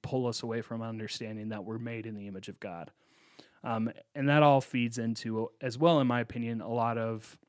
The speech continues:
sexual practices, 'cause, like, a alpha male is able to get whoever, whatever woman he wants. And i-, it's just easy to see how that all ties together.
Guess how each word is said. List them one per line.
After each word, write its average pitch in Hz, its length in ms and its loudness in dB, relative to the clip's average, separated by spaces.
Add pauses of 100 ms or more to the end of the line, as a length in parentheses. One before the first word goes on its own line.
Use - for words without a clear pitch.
(580)
sexual 127 500 2
practices, 107 840 -8
'cause, 123 200 -6
like, 107 220 -4
a 101 340 -4 (500)
alpha 143 360 6
male 123 640 0
is 120 180 -6
able 117 240 -4
to 117 60 -4
get 117 240 -6
whoever, 117 440 -2 (100)
whatever 123 380 -2
woman 117 280 -2
he 117 160 -8
wants. 107 580 -10
And 113 360 -8 (380)
i-, - 60 -4
it's 151 300 4
just 170 200 4
easy 147 320 4
to 131 120 4
see 123 240 -2
how 117 200 -2
that 113 160 -2
all 107 220 0
ties 104 380 -8
together. 123 560 -2